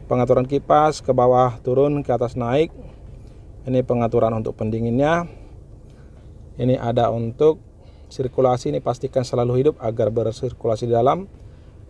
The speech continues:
Ini untuk mode blower saja.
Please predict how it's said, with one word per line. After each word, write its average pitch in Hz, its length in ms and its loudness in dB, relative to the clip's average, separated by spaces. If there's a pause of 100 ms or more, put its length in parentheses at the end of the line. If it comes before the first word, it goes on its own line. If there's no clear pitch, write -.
(140)
Ini 147 480 0 (1120)
untuk 127 320 2
mode 120 400 2
blower 107 320 2
saja. 101 480 -6